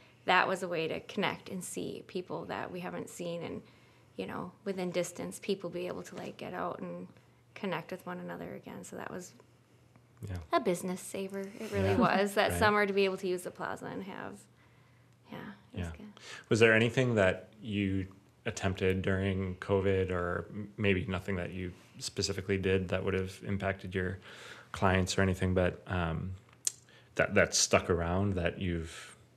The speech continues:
Speaker 2: that's changed your business now and you're doing things a different way because of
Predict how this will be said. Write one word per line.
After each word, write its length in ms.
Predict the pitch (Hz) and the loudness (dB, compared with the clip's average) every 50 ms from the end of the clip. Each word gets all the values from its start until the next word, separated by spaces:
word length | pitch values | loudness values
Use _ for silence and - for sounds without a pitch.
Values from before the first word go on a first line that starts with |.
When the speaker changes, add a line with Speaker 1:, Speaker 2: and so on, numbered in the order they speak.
| - | -6
Speaker 2:
that's 200 | - 92 - - | -4 -4 -2 -2
changed 300 | - - - 92 90 87 | -2 0 2 2 2 2
your 80 | 101 90 | 0 0
business 380 | - 98 85 104 139 - - | 0 0 -2 -2 -4 -6 -4
now 240 | 92 87 87 95 101 | -2 -2 0 0 0
and 80 | 95 87 | 0 0
you're 100 | 82 85 | -2 0
doing 260 | 82 92 87 87 90 | 0 0 0 0 0
things 340 | 87 - 92 90 90 87 87 | -2 -2 -2 -2 -2 -2 -2
a 60 | 87 | -4
different 300 | 85 90 85 - 85 80 | -4 -4 -4 -6 -4 0
way 160 | 95 95 101 101 | 2 2 2 2
because 320 | 98 - - 98 92 92 | 0 -2 -4 -4 -4 -4
of 340 | 98 98 95 107 - - | -4 -6 -6 -8 -12 -14